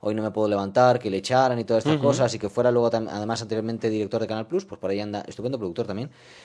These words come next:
Speaker 1: Y también está la productora de, eh, los actores Gael García Bernal y Diego Luna junto con Pablo Cruz, Canana Films.
Speaker 2: Pues fíjate,
Speaker 1: Están todos.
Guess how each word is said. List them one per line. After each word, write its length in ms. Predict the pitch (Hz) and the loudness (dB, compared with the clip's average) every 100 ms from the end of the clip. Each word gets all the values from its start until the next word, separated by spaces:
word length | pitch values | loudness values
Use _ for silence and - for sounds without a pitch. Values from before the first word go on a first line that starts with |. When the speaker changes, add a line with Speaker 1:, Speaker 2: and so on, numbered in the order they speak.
| _ | _
Speaker 1:
Y 260 | 143 165 190 | 2 2 4
también 220 | 180 139 | 2 0
está 220 | 139 165 160 | 2 4 6
la 320 | 156 147 131 | 6 6 4
productora 480 | 127 120 131 151 156 | 2 0 2 2 2
de, 420 | 147 147 165 165 - - - | 2 2 2 0 -8 -16 2
eh, 720 | 117 120 117 113 110 110 107 | 4 6 6 6 4 2 2
los 500 | 107 107 104 - - | 4 6 4 0 -2
actores 600 | 101 98 - 120 135 135 | 2 2 2 0 0 -2
Gael 200 | 110 117 | 0 0
García 280 | 127 127 131 | 0 -2 -2
Bernal 340 | 131 135 151 - | 0 -2 -4 -4
y 120 | 117 | -4
Diego 240 | 120 117 | 0 0
Luna 180 | 131 143 | 0 -4
junto 280 | 143 104 95 | -6 -6 -4
con 80 | 92 | 0
Pablo 220 | 107 101 | 0 0
Cruz, 220 | - 196 | -2 -8
Canana 340 | - 90 113 123 | -6 -8 -6 -8
Films. 400 | 95 92 - - _ _ - - - - - | -10 -16 -18 -20 _ _ -20 -20 -20 -20 -4
Speaker 2:
Pues 140 | 139 | -4
fíjate, 280 | 156 208 202 | 4 6 8
Speaker 1:
Están 180 | 226 143 | 6 4
todos. 140 | - | -4